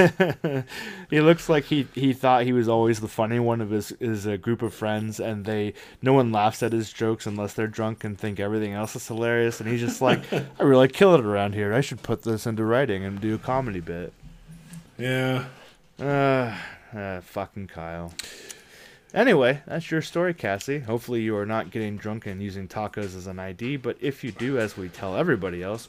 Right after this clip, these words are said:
Speaker 1: please record it and send it in.
Speaker 2: He, not to go back to what he looks like, but he actually looks like somebody I graduated with.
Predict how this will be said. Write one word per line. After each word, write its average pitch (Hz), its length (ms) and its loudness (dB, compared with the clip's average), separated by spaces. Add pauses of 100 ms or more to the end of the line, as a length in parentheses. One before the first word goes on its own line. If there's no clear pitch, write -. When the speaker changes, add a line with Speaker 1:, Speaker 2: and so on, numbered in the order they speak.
(100)
Speaker 1:
please 160 280 -8
record 92 380 -10
it 135 100 -8
and 87 100 -14
send 117 220 -10
it 123 80 -10
in. 160 160 -12 (1800)
Speaker 2:
He, 302 800 4 (580)
not 165 220 6
to 175 60 4
go 147 120 8
back 127 320 4
to 131 100 2
what 123 140 2
he 117 100 -2
looks 104 280 -4
like, 123 260 -4
but 123 100 0
he 139 120 4
actually 233 240 6
looks 127 180 0
like 110 100 -4
somebody 104 280 -6
I 92 40 -6
graduated 90 540 -8
with. 92 340 -8